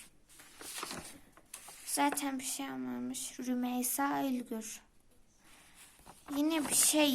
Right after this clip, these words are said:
yapmamış. Sadece. Ama sadece. Yani bir yazı. Bir de bir bayrak. Onu bile iyi boyayamamışlar. Kimseye bir şey diyemiyorum tabii ki. Eline sağlık ama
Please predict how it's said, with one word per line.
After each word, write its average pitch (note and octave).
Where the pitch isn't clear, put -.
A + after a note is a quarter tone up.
yapmamış. B3
Sadece. B3+
Ama B3
sadece. -
Yani C4+
bir D4
yazı. A3
Bir C#4+
de B3
bir A#3+
bayrak. A3+
Onu C4
bile C4+
iyi A#3
boyayamamışlar. A3
Kimseye A#3+
bir B3
şey A3
diyemiyorum A3
tabii G#3+
ki. -
Eline A3+
sağlık -
ama D4+